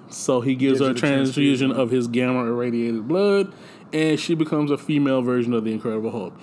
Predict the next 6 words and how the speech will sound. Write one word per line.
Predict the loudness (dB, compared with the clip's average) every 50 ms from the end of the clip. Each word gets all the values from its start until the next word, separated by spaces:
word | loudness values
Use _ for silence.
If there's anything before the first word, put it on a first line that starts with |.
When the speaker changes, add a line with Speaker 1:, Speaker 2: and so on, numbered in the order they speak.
| -20 -20 -20 -12 -4
Speaker 1:
The, | -2 -2 0 0 -2 -4 -6 -8 -14 -20 -20 -20 -18 -8 -2
initially, | 2 4 4 4 4 2 2 2 2 2
the, | 0 0 -2 -2 -2 -2 -4 -6 -8
the | -8
Savage | -8 -4 0 0 2 2 2 0 -2 -4
She-Hulk, | -4 -6 -6 -6 -4 -4 -4 -4 -6 -8